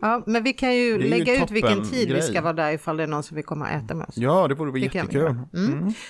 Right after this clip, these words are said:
Speaker 1: Nog om oss. Eh, som vanligt har vi en gäst.
Speaker 2: Ja, det har vi.
Speaker 1: Det har vi.
Speaker 2: Men jag tycker vi...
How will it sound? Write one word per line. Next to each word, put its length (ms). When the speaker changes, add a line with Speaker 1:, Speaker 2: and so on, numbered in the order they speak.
Speaker 1:
Nog 240
om 140
oss. 300
Eh, 560
som 200
vanligt 380
har 180
vi 100
en 100
gäst. 600
Speaker 2:
Ja, 140
det 100
har 240
vi. 240
Speaker 1:
Det 60
har 280
vi. 260
Speaker 2:
Men 120
jag 120
tycker 220
vi... 240